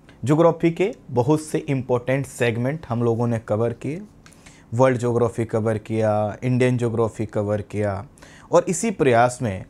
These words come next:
मैंने जो है कि क्लास इलेवंथ का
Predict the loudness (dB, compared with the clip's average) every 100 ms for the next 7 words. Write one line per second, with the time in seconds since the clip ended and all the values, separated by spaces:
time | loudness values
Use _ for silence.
0 | -2 0 2 0 0 -2 -2 -4 -2 2
1 | 4 2 0 -2 0 2 0 -2 -8 -10
2 | -10